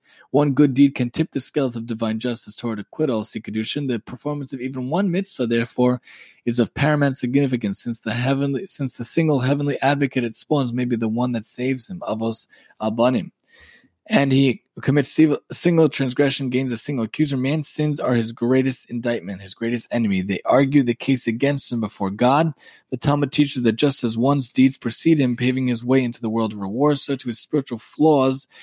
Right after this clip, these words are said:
herald his arrival before the heavenly court. See Sota. Rashi and Magen Avos suggest that the word kategor is a contraction of kore tagar, one who issues a challenge. A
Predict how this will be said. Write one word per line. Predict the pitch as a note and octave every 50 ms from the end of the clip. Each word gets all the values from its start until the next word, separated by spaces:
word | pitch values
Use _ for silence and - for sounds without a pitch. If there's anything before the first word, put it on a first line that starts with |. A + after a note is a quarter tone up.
| - - - _
herald | - B2 C3+ C#3 C3+ C3+ C3
his | B2+ A#2+ A#2+
arrival | A#2 A#2 A#2+ B2+ C3 C3 A#2+
before | A#2+ A2 - - C#3 B2
the | A#2+
heavenly | A#2 B2 B2 A#2+ A#2
court. | A2 - - B2 G#2+ F2+ - _ _ _
See | - - B2
Sota. | A2 - - C3 C3 B2+ - - - - - _ _ - - - - _ -
Rashi | C#3 C#3+ C#3+ C#3+ - D3+
and | C3+ C3
Magen | C3 B2 C3 A#2+
Avos | B2 C3+ C3 -
suggest | - B2+ B2 C3 C3+ C3 - -
that | C3 -
the | B2
word | B2+ C3 B2+ - -
kategor | - C#3 C3+ - - - D3 E3 D#3 C#3+ C#3 C3 B2+ A#2+ G#2+
is | A#2 A#2 A#2+
a | A2+
contraction | - - B2 B2+ - - C3+ C3+ C3 - - - B2+
of | - A#2+ B2 -
kore | - - - E3 D#3+ D#3 D3 C#3+
tagar, | - - C3+ C3 C3+ - C3+ B2 G#2+ F#2+ D#2+ - - _ - - - - - _
one | - C3+ C3+
who | -
issues | - C3+ C3+ - D3+ C3+ C3+
a | B2
challenge. | - - B2 B2 C#3+ D3 C#3+ B2 G#2+ G2+ G2 G2+
A | G#2